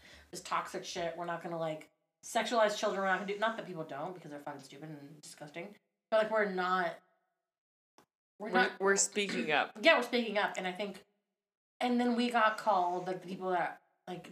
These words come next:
Speaker 1: disrupted the norm, and it was, like, a bad thing. We were, like, labeled for a long time as people who were just, like, were not, like, lazy and not, not grateful and all of this
Speaker 2: Mm.
Speaker 1: shit. And it just was a reflection of actually older generations, like, baby boomers, older
Speaker 2: Yeah.
Speaker 1: generations, and that they just had to, like,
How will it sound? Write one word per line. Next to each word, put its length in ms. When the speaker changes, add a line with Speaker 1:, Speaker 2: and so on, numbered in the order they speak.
Speaker 1:
disrupted 640
the 40
norm, 460
and 80
it 40
was, 120
like, 80
a 60
bad 340
thing. 120
We 100
were, 80
like, 180
labeled 340
for 120
a 60
long 180
time 240
as 220
people 220
who 60
were 120
just, 200
like, 160
were 100
not, 220
like, 220
lazy 460
and 100
not, 320
not 200
grateful 720
and 100
all 200
of 100
this 120
Speaker 2:
Mm. 80
Speaker 1:
shit. 260
And 440
it 140
just 300
was 160
a 60
reflection 560
of 80
actually 380
older 220
generations, 340
like, 160
baby 200
boomers, 500
older 140
Speaker 2:
Yeah. 60
Speaker 1:
generations, 460
and 100
that 100
they 140
just 120
had 120
to, 80
like, 240